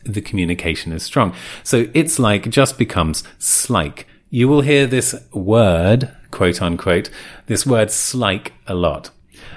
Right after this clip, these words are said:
uh, when you listen to people speaking English. Um, yeah, slike.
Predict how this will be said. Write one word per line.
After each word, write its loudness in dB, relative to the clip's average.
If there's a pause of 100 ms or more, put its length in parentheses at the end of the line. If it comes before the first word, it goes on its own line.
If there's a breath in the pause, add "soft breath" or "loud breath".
(120)
uh, -2
when -2
you 2
listen 0
to -12
people -2
speaking -6
English. 0 (460 soft breath)
Um, -2 (500)
yeah, 0
slike. -2